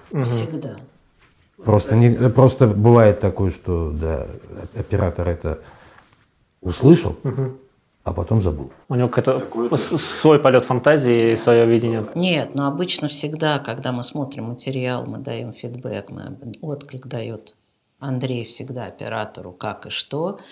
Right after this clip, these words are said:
Speaker 2: Всегда он дает техническое Т З,
Speaker 1: Мгм.
Speaker 2: как снимать и что.
Speaker 3: Ну, я имею в виду Т З в смысле по формату.
Speaker 2: Техническое по форматам, да.
Speaker 3: По
Speaker 2: И
Speaker 3: картинке-то.
Speaker 2: всегда оператор, э,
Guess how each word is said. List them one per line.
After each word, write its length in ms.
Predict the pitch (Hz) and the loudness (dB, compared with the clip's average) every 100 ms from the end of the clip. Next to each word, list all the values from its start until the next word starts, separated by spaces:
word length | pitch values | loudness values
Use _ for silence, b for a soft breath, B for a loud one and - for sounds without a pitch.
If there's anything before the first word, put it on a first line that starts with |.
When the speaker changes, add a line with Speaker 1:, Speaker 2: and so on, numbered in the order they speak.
| B B | B B
Speaker 2:
Всегда 460 | - 143 135 135 131 | -10 -6 -4 -2 -2
он 180 | 131 | -4
дает 280 | 127 127 131 | -6 -8 -6
техническое 680 | - 139 - 135 - - 113 | -6 -6 -6 -6 -6 -8 -10
Т 200 | - 123 | -12 -10
З, 400 | 120 120 113 107 - | -8 -8 -8 -12 -10
Speaker 1:
Мгм. 140 | 113 | -6
Speaker 2:
как 180 | 127 131 | -4 -4
снимать 600 | - 127 120 117 113 - - | -6 -6 -10 -10 -12 -12 -14
и 100 | 110 | -12
что. 480 | 117 - 165 214 226 B | -10 -8 -6 -6 -8 B
Speaker 3:
Ну, 80 | 110 | 4
я 140 | 117 | 6
имею 180 | 110 107 | 6 4
в 20 | 95 | 0
виду 80 | 95 | 0
Т 80 | 120 | 2
З 200 | 101 117 | 4 4
в 40 | 98 | 2
смысле 400 | - 113 - 101 | 0 0 2 -2
по 220 | 92 104 | 2 0
формату. 480 | - 110 113 120 - | 4 4 6 6 4
Speaker 2:
Техническое 640 | - 294 - 226 - - 131 | 0 -2 0 0 0 -2 -4
по 140 | 143 | -4
форматам, 640 | 143 151 143 127 123 131 135 | -4 -2 -2 -4 -6 -6 -4
да. 200 | 143 123 | -2 2
Speaker 3:
По 80 | 113 | 2
Speaker 2:
И 40 | |
Speaker 3:
картинке-то. 840 | 120 113 - 156 143 123 - 120 104 - B B B _ _ | 4 2 4 4 4 2 4 4 4 -2 B B B _ _
Speaker 2:
всегда 720 | - - 165 143 143 160 196 202 | -6 -2 -2 0 2 4 4 2
оператор, 680 | 196 170 147 165 170 175 165 160 B 151 | 0 0 2 2 2 -2 -2 -2 B -4
э, 160 | 156 | -4